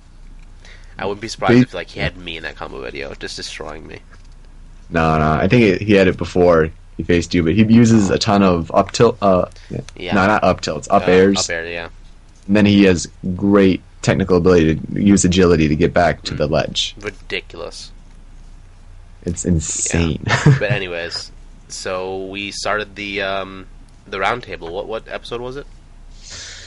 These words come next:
Speaker 2: Oh, I would want to say thirteen.
Speaker 1: Thirteen. Yeah.
Speaker 2: Yep.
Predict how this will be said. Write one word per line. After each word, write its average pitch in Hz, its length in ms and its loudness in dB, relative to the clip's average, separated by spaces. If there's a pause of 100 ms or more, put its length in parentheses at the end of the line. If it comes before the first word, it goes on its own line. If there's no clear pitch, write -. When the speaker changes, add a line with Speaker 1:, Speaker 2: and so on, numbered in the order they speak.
(460)
Speaker 2:
Oh, 101 400 6
I 98 160 2
would 110 140 6
want 113 300 2
to 123 120 0
say 113 300 4 (100)
thirteen. 107 800 0
Speaker 1:
Thirteen. 82 580 -2 (200)
Yeah. - 440 -12
Speaker 2:
Yep. 92 160 -6